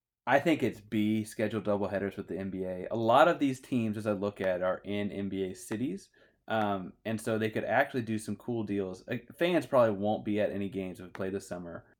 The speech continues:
but you could do some cool deals where they're, like, literally, like, coming off the floor as the N B A team is going on the floor to warm up, as long as you're under fifty people in the arena, I guess. But I, I think that you could do something cool where, like, the L A Sparks are playing and then the Spur-, the,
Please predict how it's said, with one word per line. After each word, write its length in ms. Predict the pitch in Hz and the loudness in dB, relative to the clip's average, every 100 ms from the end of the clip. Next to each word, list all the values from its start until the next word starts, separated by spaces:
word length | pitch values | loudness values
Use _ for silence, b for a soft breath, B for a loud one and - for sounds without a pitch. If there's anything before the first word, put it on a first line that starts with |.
| _ | _
but 200 | 117 123 | -4 -2
you 60 | 113 | 0
could 140 | 113 | -2
do 140 | 131 131 | 0 0
some 180 | 123 | -2
cool 180 | 110 113 | -2 -2
deals 240 | 107 107 101 | 0 0 0
where 80 | |
they're, 140 | 107 101 | -2 0
like, 180 | 98 107 | 0 0
literally, 380 | 117 113 107 | 0 0 2
like, 380 | 101 92 87 - _ _ _ _ | 2 2 -2 -10 _ _ _ _
coming 280 | - 127 113 | 0 0 2
off 200 | 107 - | 0 0
the 100 | 104 | -10
floor 340 | - 107 101 | -4 0 2
as 100 | 98 | 0
the 80 | 82 | -4
N 100 | 104 | -2
B 120 | 98 | 0
A 60 | 101 | 0
team 240 | 101 98 | -2 -6
is 80 | 92 | -6
going 200 | - 92 | -8 -8
on 200 | 90 90 | -6 -8
the 40 | - | -6
floor 200 | 101 87 | -6 -4
to 60 | |
warm 260 | 87 87 90 | -4 -6 -4
up, 220 | 90 85 | -4 -4
as 80 | 90 | -8
long 160 | 98 92 | -6 -8
as 80 | 92 | -8
you're 100 | 87 | -8
under 140 | 92 | -8
fifty 260 | - 95 90 | -10 -14 -10
people 300 | 101 92 92 | -10 -8 -8
in 80 | |
the 80 | 90 | -8
arena, 280 | 87 92 90 | -8 -8 -8
I 60 | 92 | -8
guess. 360 | 87 87 - - b b b | -8 -8 -10 -20 b b b
But 100 | 131 | 4
I, 180 | 131 123 | 6 6
I 40 | |
think 180 | 131 160 | 4 2
that 160 | 147 131 | 2 0
you 60 | |
could 140 | 127 117 | -4 2
do 140 | 127 | 2
something 280 | 123 120 110 | 2 0 -2
cool 220 | - 127 | 2 2
where, 100 | 117 | 4
like, 180 | 107 104 | 4 2
the 100 | - | 2
L 160 | 110 117 | 4 6
A 120 | 104 | 4
Sparks 420 | - 113 110 - | 2 6 6 2
are 60 | 104 | -8
playing 580 | - 110 104 98 98 - b b b | -2 0 2 0 -4 -10 b b b
and 220 | 101 104 | -4 0
then 180 | 101 101 | 0 0
the 100 | 101 | -2
Spur-, 280 | 98 - 113 101 | -4 -6 -6 -4
the, 500 | 101 98 98 92 | 0 2 4 2